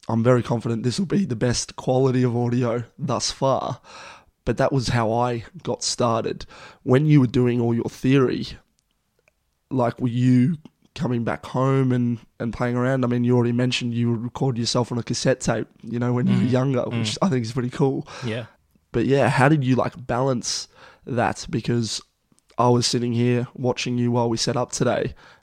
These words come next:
Speaker 1: and it looks quite technical, right? And I
Speaker 2: Yeah.
Speaker 1: feel like you gotta balance that theory with the practicality of actually pressing record and, and doing it. Is that
Speaker 2: Yeah, there's, there's quite a lot involved. And look, a lot of the theory, like,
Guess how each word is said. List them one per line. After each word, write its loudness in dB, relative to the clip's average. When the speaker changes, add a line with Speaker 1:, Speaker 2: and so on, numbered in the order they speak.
Speaker 1:
and 0
it 0
looks 0
quite -2
technical, -4
right? 0
And 0
I 4
Speaker 2:
Yeah. 4
Speaker 1:
feel 2
like 2
you -6
gotta 0
balance 0
that -2
theory 2
with -4
the -4
practicality 0
of 0
actually -4
pressing -6
record -2
and, -4
and -6
doing 2
it. -6
Is -6
that -4
Speaker 2:
Yeah, 4
there's, 0
there's 0
quite 6
a 6
lot 4
involved. 0
And 4
look, 4
a -6
lot 2
of -2
the -4
theory, 2
like, -4